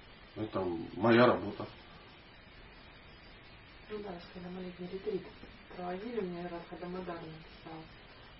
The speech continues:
Speaker 2: там, благословение это все. <laughs> Приезжает, я думаю, какая разница, ну, как бы, работа.
Speaker 1: Благос-, не, ну, все, все ясно.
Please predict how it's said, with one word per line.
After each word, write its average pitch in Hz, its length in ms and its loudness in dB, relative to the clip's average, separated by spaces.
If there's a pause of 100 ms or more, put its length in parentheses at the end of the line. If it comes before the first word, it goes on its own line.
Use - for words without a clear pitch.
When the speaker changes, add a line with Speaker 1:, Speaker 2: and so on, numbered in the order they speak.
(160)
Speaker 2:
там, 160 120 -10 (960)
благословение 285 540 -2
это 233 280 -4
все. - 180 -4 (340)
<laughs> - 440 -10
Приезжает, 185 460 0
я 165 80 -4
думаю, 165 160 -4
какая - 240 2
разница, 190 280 4 (120)
ну, 170 340 -4 (100)
как 165 100 -12
бы, 147 180 -12
работа. 175 460 -8 (2750)
Speaker 1:
Благос-, 117 420 6
не, 170 200 12
ну, 180 220 12
все, 135 240 2
все - 200 8
ясно. 285 560 12